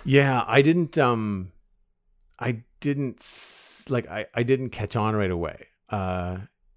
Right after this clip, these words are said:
it wasn't until it s-, flew past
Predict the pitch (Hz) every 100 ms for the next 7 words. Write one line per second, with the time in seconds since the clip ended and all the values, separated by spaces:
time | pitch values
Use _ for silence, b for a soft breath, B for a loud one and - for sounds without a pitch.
0 | _ _ _ _ _ - 120 127 131 139
1 | 113 120 104 - - - 127 120 - _
2 | - - - 139 120 - - -